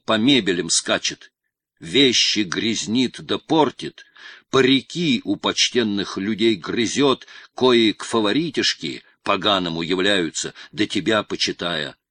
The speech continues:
Вот и он сам на ту свою обезьяну смахивает. Ну, счастлив его Господь,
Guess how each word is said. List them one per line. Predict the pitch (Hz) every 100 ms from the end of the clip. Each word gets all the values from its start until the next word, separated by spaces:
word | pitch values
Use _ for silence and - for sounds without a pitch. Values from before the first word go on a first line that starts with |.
| _ _ _ _ _ _ _ -
Вот | - 131 135 135 - - -
и | 107
он | 104 101 104
сам | - - 101 101 101
на | 92 92
ту | 101 87
свою | 90 92 87
обезьяну | 85 80 71 80 123 101 69
смахивает. | - 78 85 82 - 65 64 - _ _ _ _ _ _ _ _
Ну, | - 92 104
счастлив | 90 - - 92 82 - 82 80
его | - 85 85
Господь, | 87 - - 95 -